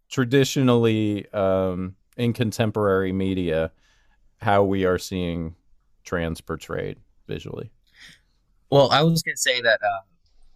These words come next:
Speaker 2: while I do think there should be, uh, more of us, and, uh, we definitely need to, uh, more trans people in, uh, writing and every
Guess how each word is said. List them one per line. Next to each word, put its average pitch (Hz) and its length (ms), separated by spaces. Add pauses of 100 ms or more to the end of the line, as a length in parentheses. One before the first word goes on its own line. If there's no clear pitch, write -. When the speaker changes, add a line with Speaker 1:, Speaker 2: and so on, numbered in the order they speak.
(520)
Speaker 2:
while 120 340
I 117 100
do 127 200
think 135 260
there 113 140
should - 200
be, 104 280
uh, 92 140 (100)
more 104 260
of 117 120
us, 139 420
and, 98 280
uh, 92 220
we 98 100
definitely 101 380
need 98 220 (100)
to, 95 280
uh, - 240 (200)
more 110 160
trans 104 380
people 98 460
in, 95 260
uh, 95 420 (180)
writing 98 520 (420)
and 90 240 (560)
every 92 400